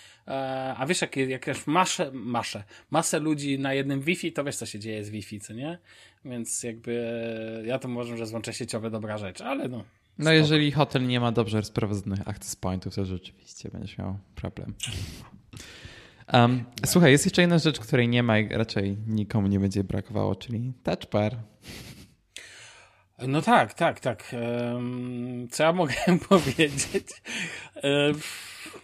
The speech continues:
Speaker 1: no, a powiedz mi lepiej, co ty myślisz o tym.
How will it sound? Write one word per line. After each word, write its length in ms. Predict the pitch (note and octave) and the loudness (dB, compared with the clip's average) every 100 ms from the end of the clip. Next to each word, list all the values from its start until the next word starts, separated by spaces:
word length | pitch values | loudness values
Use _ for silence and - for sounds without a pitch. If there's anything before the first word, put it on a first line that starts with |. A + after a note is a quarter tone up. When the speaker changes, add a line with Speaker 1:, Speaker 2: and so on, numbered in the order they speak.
| _ _ - _ _ _ | _ _ -20 _ _ _
Speaker 1:
no, 360 | D3+ E3 E3 - - _ _ - | -2 2 2 -2 -20 _ _ 4
a 100 | F3+ | 4
powiedz 320 | F#3 G#3 - | 6 2 4
mi 120 | G#3 | 4
lepiej, 220 | G3 G3 | 4 4
co 120 | F#3 F#3 | 0 2
ty 200 | G#3+ E3 | 6 6
myślisz 400 | B2+ - A#2+ A#2+ | 4 0 -2 -2
o 80 | |
tym. 260 | A2 A2+ | -4 -6